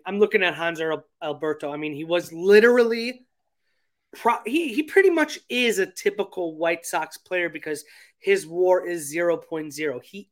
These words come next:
is average. He's, like, replacement level. Like, that's who he is. So it, it makes sense. But I, I'd rather have Romy or Sosa because there's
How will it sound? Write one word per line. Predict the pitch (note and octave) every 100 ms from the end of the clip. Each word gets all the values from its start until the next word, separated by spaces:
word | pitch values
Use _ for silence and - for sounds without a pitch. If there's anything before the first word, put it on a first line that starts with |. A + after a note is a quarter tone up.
| -
is | A#3 G#3+ F#3+ E3+ - - - _ _ _ _ _ -
average. | F#3+ F3+ D#3+ D#3 C3+ - - - _ _ _
He's, | G#3 G3+ F3+ F#3
like, | F3+ E3+ - _ _ _ -
replacement | E3+ - G#3+ G#3 G#3 F#3+
level. | F3+ D#3 D3+
Like, | D3 D3 - _ _ _
that's | F3+ -
who | G3
he | F3+ E3+
is. | D3+
So | C4
it, | D4+ - _ _
it | A#3 A#3
makes | B3 -
sense. | - C3 - - - _ _ _ _ _ -
But | E3 D3+ - _ _ _ _ _ _ _ _ _ -
I, | - - - - _ _ -
I'd | G#3 E3+ D#3+
rather | F#3+ G#3 G#3+ F3+ D#3
have | D3+ D3+ C3+ C3 - - _ _ _ _ _
Romy | E3 F3+ E3 D#3 D3 C#3
or | D3 C#3+
Sosa | - C#3+ D3 C#3
because | C#3+ - C#3+
there's | C#3+ C#3